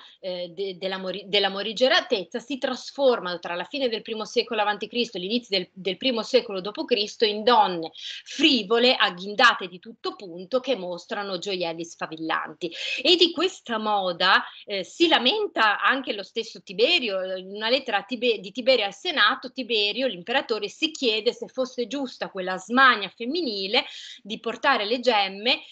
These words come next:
a causa delle quali la ricchezza, eh, è trasferita presso i popoli stranieri ostili, perché ovviamente per comprare determinati gioielli, determinate pietre preziose che venivano da ogni angolo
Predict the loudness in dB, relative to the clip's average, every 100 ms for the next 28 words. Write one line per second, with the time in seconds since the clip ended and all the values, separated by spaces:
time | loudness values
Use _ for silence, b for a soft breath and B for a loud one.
0 | B -12 -8 -6 2 4 4 0 -2 -2
1 | -4 0 4 4 2 -2 -2 -2 -4 -4
2 | -4 _ 2 4 4 -2 -10 -8 -8 -8
3 | -4 -4 -4 -8 -8 -6 -4 -4 -4 -4
4 | -2 -4 -6 -8 -8 -8 -10 -10 -4 -2
5 | 0 -2 -2 -8 2 2 2 -6 -10 -4
6 | -4 -4 -6 -10 -10 -10 -12 -6 0 0
7 | 0 -6 -10 -10 -2 4 4 4 -10 B
8 | B B B 0 2 4 4 2 0 -6
9 | -6 -6 -4 -4 0 2 4 2 -8 -4
10 | -2 -2 -4 -10 -12 -18 -10 0 0 0
11 | -8 -10 -6 -4 -4 -6 -6 -4 4 6
12 | 6 2 -6 -8